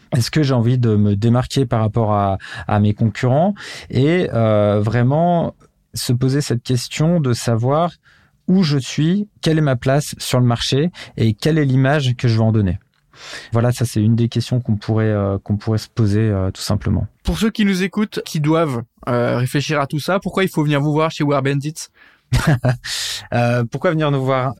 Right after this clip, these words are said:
Speaker 1: Comme on le disait tout à l'heure, en fait, on est une agence, euh, créative. Euh, un de notre, euh, positionnement, c'est, euh, en fait, on se voit un petit peu comme un groupe de jazz.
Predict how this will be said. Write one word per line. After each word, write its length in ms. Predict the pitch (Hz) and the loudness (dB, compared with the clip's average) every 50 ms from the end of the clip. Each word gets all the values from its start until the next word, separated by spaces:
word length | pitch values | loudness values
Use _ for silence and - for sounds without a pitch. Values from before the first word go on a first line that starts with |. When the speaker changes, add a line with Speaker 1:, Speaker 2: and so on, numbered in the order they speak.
| _ - | _ -4
Speaker 1:
Comme 160 | - 139 139 | 0 0 2
on 60 | 135 | 2
le 40 | 131 | 2
disait 200 | 123 123 135 143 | 2 2 0 0
tout 100 | 127 - - | -2 -2 -4
à 40 | 143 | -2
l'heure, 100 | 143 151 | 0 0
en 60 | 143 | 0
fait, 160 | 120 143 127 - | 0 -2 -2 0
on 120 | 120 110 | 0 2
est 40 | 107 | 2
une 120 | 110 110 | 2 2
agence, 380 | 113 113 117 131 127 - - 117 | 2 2 0 0 -2 -2 -2 -2
euh, 120 | 107 110 | -2 -2
créative. 640 | 107 - - 131 127 123 - - 147 156 170 165 147 | -2 -2 -2 0 0 0 -2 -2 -2 0 0 0 0
Euh, 720 | 127 - - 104 107 110 110 110 107 110 110 110 107 110 - - | -2 -2 -4 -4 -2 -2 0 0 0 0 0 0 0 -2 -2 0
un 140 | 127 127 | 0 2
de 40 | 127 | 2
notre, 460 | 127 127 123 123 - - - - 123 | 2 2 0 -2 -4 -10 -6 -2 0
euh, 400 | 120 117 113 110 110 107 104 107 | 0 2 2 2 2 0 0 0
positionnement, 760 | - 143 143 139 139 127 - - 147 147 151 165 175 185 185 170 | 2 2 2 2 2 0 0 0 0 2 2 2 2 2 0 -2
c'est, 360 | - - - 135 127 123 123 | -4 -4 -4 0 0 2 2
euh, 200 | 123 120 117 117 | 2 2 2 0
en 140 | - 117 110 | 0 -2 -2
fait, 220 | - 165 - 135 | -2 -2 0 2
on 80 | 117 110 | 0 2
se 40 | |
voit 140 | 113 127 143 | 2 2 0
un 80 | 135 123 | 0 0
petit 160 | - - 117 | -2 -4 -4
peu 200 | - 131 139 147 | -2 0 0 0
comme 200 | - - 113 113 | 2 2 2 2
un 60 | 110 | 2
groupe 200 | 107 113 120 127 | 2 2 2 2
de 160 | 120 117 110 | 2 0 0
jazz. 400 | 110 110 113 113 110 98 90 85 | 0 0 0 0 0 -2 -4 -8